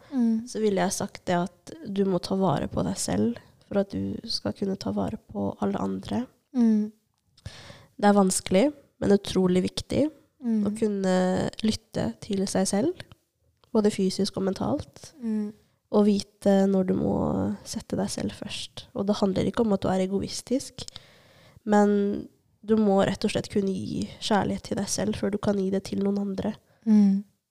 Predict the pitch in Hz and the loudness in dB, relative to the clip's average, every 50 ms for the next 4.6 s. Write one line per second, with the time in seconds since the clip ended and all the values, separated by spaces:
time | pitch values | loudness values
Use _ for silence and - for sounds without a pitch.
0 | _ _ 262 233 220 196 185 196 220 - _ _ _ _ _ _ _ _ _ _ | _ _ -4 -2 -2 0 -2 -4 -6 -8 _ _ _ _ _ _ _ _ _ _
1 | _ _ _ _ _ _ _ _ _ _ - - 233 220 214 214 208 208 208 - | _ _ _ _ _ _ _ _ _ _ 0 4 6 8 8 8 6 6 4 2
2 | 220 208 202 208 208 220 220 220 220 214 214 208 208 208 208 208 208 208 208 202 | 0 0 2 0 0 0 0 2 2 4 4 4 4 4 4 4 4 4 4 2
3 | 202 202 202 208 208 - - _ _ _ - 220 220 - - 214 208 208 202 202 | 2 2 0 0 -4 -6 -12 _ _ _ 2 4 4 4 4 4 4 4 4 4
4 | 202 - - 214 214 208 208 208 202 208 208 | 2 2 2 2 4 4 4 4 4 4 2